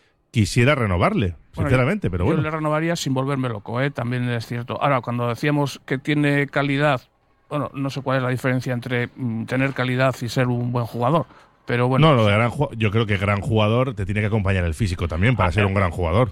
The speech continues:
Speaker 2: eh, ese es el, es el, ese es el asunto. Calidad la tiene, yo creo que todo el mundo estamos de acuerdo con, con eso. Entonces sería, mm, importante o imprescindible un buen, eh, análisis, eh, de,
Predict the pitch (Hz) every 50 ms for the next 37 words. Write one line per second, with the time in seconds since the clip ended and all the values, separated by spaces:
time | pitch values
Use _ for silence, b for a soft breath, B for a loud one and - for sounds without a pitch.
0 | - - 131 131 131 131 127 120 120 120 117 120 123 - - 135 135 156 139 -
1 | 139 127 123 117 107 123 123 - - 131 127 117 - 131 - 143 131 - 127 123
2 | 120 117 113 113 113 110 110 107 - 131 117 - 120 - 135 127 131 131 143 165
3 | 175 175 165 160 160 175 185 214 233 160 123 117 120 113 104 113 104 110 107 107
4 | 110 110 110 113 110 - 117 107 117 104 110 107 104 - 117 110 113 107 123 123
5 | 123 123 113 - 131 139 156 165 156 202 240 B B B B B B - 120 117
6 | - 123 131 131 - - - - - - - 113 113 123 123 127 127 123 127 123
7 | - - - 127 127 123 127 123 123 123 123 120 120 120 117 120 120 117 117 123
8 | 135 131 117 - 135 131 127 127 135 135 135 127 - 147 147 143 135 127 120 120
9 | 117 110 - 127 120 - - 131 127 123 135 135 139 143 147 143 B B B B
10 | B B B - - 135 135 127 127 123 120 123 120 120 120 117 110 107 107 107
11 | 104 101 101 101 101 98 98 101 104 104 107 107 107 110 107 104 104 - - 123
12 | 120 120 120 117 - - - 107 98 101 104 - - - - - 101 - 73 -
13 | 104 101 98 95 98